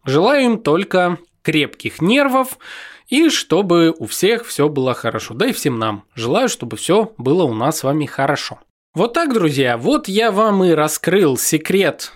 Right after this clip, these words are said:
моих собственных выведенных шаблонов позиционирования, которые я использую в рамках, э, развития личного бренда моих клиентов. Когда ко мне приходят, я уже заранее понимаю, какая проблема есть у человека в позиционировании,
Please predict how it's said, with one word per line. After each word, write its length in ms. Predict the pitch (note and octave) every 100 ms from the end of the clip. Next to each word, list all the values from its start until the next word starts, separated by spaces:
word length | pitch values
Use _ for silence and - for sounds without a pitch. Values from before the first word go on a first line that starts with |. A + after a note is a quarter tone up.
| -
моих 280 | C#3+ D3 -
собственных 680 | G3+ F#3 - C#3+ C3 A#2
выведенных 680 | C#3 G3 D#3 C#3+ C3 B2 -
шаблонов 720 | - E3 D#3 E3+ F3+ C3 -
позиционирования, 1160 | - C3+ C#3+ - B2+ C3 A3 C#4 C#4 C4 C4 B3 -
которые 680 | D3+ - B3+ D#4+ D4+ C#4+ C4
я 320 | D#3+ D#3 F3
использую 600 | - E3+ F3 D#3+ D#3+ D3
в 100 | C#3
рамках, 560 | E3 G#3 G#3 F3+ - D#3
э, 520 | D3 C3 B2+ A#2+ A2 _ -
развития 520 | C#3+ D3 B2 A2 C#3+
личного 440 | C#3 B2+ - D3+ F3+
бренда 580 | A#3+ D#4+ C4+ D3+ B2+ - - -
моих 280 | D3 C#3 -
клиентов. 580 | E3+ G3+ C4 F3 G#2+ - _
Когда 260 | F3+ B3
ко 120 | D4+ C4+
мне 160 | B3
приходят, 480 | A3+ G3 D4+ D#4 G#3
я 120 | G#3+
уже 240 | A3 G3 E3
заранее 680 | D#3 D#3 E3+ A#3 A#3 G#3+
понимаю, 640 | E3 C3 A#2 A2+ F3+ A3 G3
какая 320 | - - F#3+
проблема 920 | - C3+ C#3 A3 B3+ G#3 C3+ A#2+ A2 - -
есть 480 | C#3 E3 D#3+ - -
у 20 |
человека 480 | - D3+ C#3 C3 B2
в 80 | -
позиционировании, 1120 | C3 A#2+ A#2+ B2+ A#2+ B2 B2+ D#3+ A#3 D4+